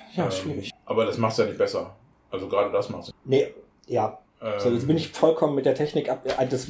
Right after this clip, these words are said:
Speaker 2: Ja.
Speaker 1: wollten wir jetzt nicht. Wir wollten ja nicht über C O zwei Abdruck und Amazon, sondern halt,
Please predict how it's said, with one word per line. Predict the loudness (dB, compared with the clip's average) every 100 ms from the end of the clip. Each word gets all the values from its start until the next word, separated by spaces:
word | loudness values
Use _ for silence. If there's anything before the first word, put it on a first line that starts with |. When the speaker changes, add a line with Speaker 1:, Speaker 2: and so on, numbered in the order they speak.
| 2
Speaker 2:
Ja. | 4
Speaker 1:
wollten | 4
wir | 0
jetzt | -6
nicht. | -8
Wir | -2
wollten | 2 2
ja | 2
nicht | 0
über | 2 2
C | 4
O | 2
zwei | 2 2
Abdruck | 2 0 -2
und | -2
Amazon, | 0 0 2 2
sondern | 4 4 4
halt, | 2 2